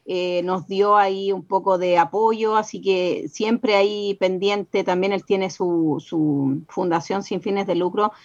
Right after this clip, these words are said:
en la cual también nos podemos apoyar. Yo el otro día hablé con él también, le pedí nuevamente otro apoyo ahí para nosotros y pa, pa, pa los gatitos más que nada, para nosotros no, porque eso todo es para ellos. También puede colaborar la gente con pañales. Liz, ¿cuál es la talla que usan los chiquillos? Yo sé que es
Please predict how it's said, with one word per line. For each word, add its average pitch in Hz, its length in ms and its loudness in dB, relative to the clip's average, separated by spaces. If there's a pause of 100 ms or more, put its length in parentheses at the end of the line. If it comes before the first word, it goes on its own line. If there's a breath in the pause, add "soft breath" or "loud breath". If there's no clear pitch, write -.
(180 soft breath)
en 190 140 0
la 175 100 4
cual 196 240 0
también 185 240 0
nos 202 140 -4
podemos 208 440 4
apoyar. 202 360 0
Yo 202 100 -2
el 196 60 0
otro 196 180 -6
día 196 140 2
hablé 202 180 0
con 202 160 -2
él 202 100 -6
también, 208 300 0
le 208 80 2
pedí 202 280 0
nuevamente 226 540 2
otro 226 220 0
apoyo 226 380 2
ahí 202 200 2
para 196 140 0
nosotros 220 440 -2 (440 soft breath)
y 208 80 0
pa, 185 260 6 (220)
pa, 180 220 0
pa 175 100 4
los 180 160 -2
gatitos 185 400 0
más 160 160 -2
que - 80 -10
nada, 160 180 2
para 175 120 2
nosotros 196 340 0
no, 160 140 2
porque 165 160 0
eso 185 200 -4 (180)
todo 247 140 6
es 254 60 4
para 180 220 2
ellos. 147 200 0
También 220 260 -4
puede 240 200 2
colaborar 202 460 4
la 220 100 0
gente 202 280 -6
con 190 180 0
pañales. 180 580 2
Liz, 233 300 0
¿cuál 277 180 2
es 302 60 2
la 285 140 2
talla 285 280 -2
que 269 100 -6
usan 285 280 -2
los 269 160 2
chiquillos? 262 280 2
Yo 262 140 2
sé 269 160 -2
que 294 80 2
es 285 60 -4